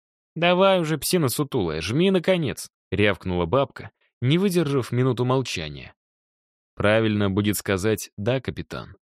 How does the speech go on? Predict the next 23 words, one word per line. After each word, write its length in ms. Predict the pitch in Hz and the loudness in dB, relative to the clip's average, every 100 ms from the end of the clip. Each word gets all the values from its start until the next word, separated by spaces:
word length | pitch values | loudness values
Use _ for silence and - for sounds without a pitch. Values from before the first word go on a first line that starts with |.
| - | -2
я 200 | 101 135 | 0 0
жду.'» 340 | 117 80 76 _ _ _ _ _ _ _ _ _ - | -4 -8 -8 _ _ _ _ _ _ _ _ _ -4
Минут 360 | 117 180 165 | 0 0 0
пять 340 | - 170 175 - | -2 -2 -2 -4
пришлось 440 | 82 87 - 80 | -4 -4 -4 -4
заниматься 500 | 78 92 92 87 - | -2 0 0 0 0
воспитанием 640 | 87 95 - 104 92 87 90 | -2 -2 -2 -2 0 -2 -2
отряда. 520 | 104 - 82 76 - _ _ _ | -4 -4 -6 -6 -14 _ _ _
Сначала 480 | - 113 107 208 240 | -4 -2 2 2 2
сдалась 440 | 190 151 160 175 - | 2 2 0 -2 -2
Лика, 400 | 90 92 - 104 _ _ _ | -2 -2 -8 -14 _ _ _
хотя 260 | 160 170 | -2 0
она 120 | 226 196 | 0 0
в 100 | - | 0
принципе 460 | 208 214 - 85 | -2 -2 -4 -6
была 240 | 76 85 85 | -2 -2 0
не 140 | 107 | 0
против. 460 | 101 78 - - _ _ _ - | -2 -8 -8 -18 _ _ _ -8
Хихикнув, 560 | 160 - 233 - 139 - | -6 -2 -4 -2 -4 -2
она 180 | 151 165 | -2 0
произнесла 640 | 151 156 170 165 87 73 | 2 2 0 -2 -4 -6
заветную 480 | 73 90 87 82 90 | -4 0 0 -2 -4
фразу, 460 | 80 151 170 90 | 0 0 0 -2